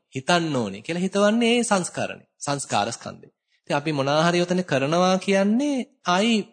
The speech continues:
අවුල් කරගත්තා කියන එක. මුකුත් වෙන්නේ නැතුව මේ මුකුත් නොකර ඉන්න ඉගෙන ගන්නයි තියෙන්නේ. මේ සියල්ල තැම්පත් වෙලා අරමුණකින් තොරව බොහොම ශාන්තව තියෙනවා. ඉතින් ඒක නිකන් සාක්ෂිකාරයක් වෙනවා. ඔච්චරයි.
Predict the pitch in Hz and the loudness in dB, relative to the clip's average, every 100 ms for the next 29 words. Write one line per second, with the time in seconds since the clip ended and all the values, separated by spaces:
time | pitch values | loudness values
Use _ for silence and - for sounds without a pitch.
0 | _ _ 165 156 135 104 90 95 87 78 | _ _ 0 0 -2 -4 -6 -10 -12 -14
1 | 113 _ _ _ - 180 196 - 120 135 | -20 _ _ _ -10 -6 -6 -2 -4 -2
2 | 156 139 226 262 233 190 175 - 190 185 | -4 -2 -2 0 0 0 -2 -6 -4 0
3 | 202 214 220 220 220 - _ _ _ 190 | 2 2 2 2 0 -4 _ _ _ 2
4 | 196 196 226 226 135 98 - _ _ - | 4 4 2 2 -2 -6 -10 _ _ -10
5 | 160 156 - - - - 107 107 127 104 | -8 -8 -14 -20 -14 -4 -2 -2 -2 -2
6 | 98 110 - 113 101 107 127 127 123 131 | -2 -4 -2 -2 -2 -4 -6 -6 -6 -6
7 | 120 104 131 151 160 156 123 107 110 131 | -2 -2 0 -2 -2 -2 0 -2 -4 -6
8 | 131 143 95 - - _ _ _ _ - | -4 -4 -4 -8 -14 _ _ _ _ -8
9 | 139 135 185 202 233 196 170 175 233 220 | -4 -4 -4 -2 0 2 2 2 0 2
10 | 220 233 - 131 - _ _ _ - 147 | 2 2 0 -6 -6 _ _ _ -16 -4
11 | 160 | -4